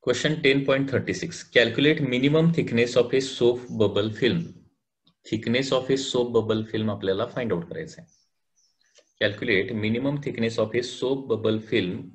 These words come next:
of refractive index one point three three. Of refractive index one point three three that result in constructive interference in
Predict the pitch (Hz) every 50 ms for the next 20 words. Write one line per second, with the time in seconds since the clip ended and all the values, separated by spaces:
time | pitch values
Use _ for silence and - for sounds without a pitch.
0 | - _ _ _ _ _ _ _ _ _ - 117 123 123 - - 113 110 113 123
1 | 120 123 123 - - 139 131 127 120 113 117 123 120 - - - 113 110 113 113
2 | 110 - 110 110 113 113 113 - - 110 - - - - - - - - _ _
3 | _ _ _ _ _ _ _ _ _ _ _ _ _ _ _ _ _ _ _ _
4 | _ _ _ _ _ _ _ _ _ _ _ _ _ _ _ _ _ _ _ _
5 | _ _ _ _ _ _ _ _ - 123 120 113 - 113 107 107 - 120 120 120
6 | - - 120 120 117 123 120 - - 107 110 110 110 107 - 110 107 110 - -
7 | 95 87 87 - - 92 87 85 85 85 85 - _ _ _ _ _ _ _ _
8 | _ _ _ - 113 123 127 135 135 - 127 120 120 135 143 143 139 135 - 143
9 | 139 139 139 - 120 117 113 - - 143 139 139 - 151 147 143 123 113 110 117
10 | 113 113 - 117 113 113 113 113 - 123 123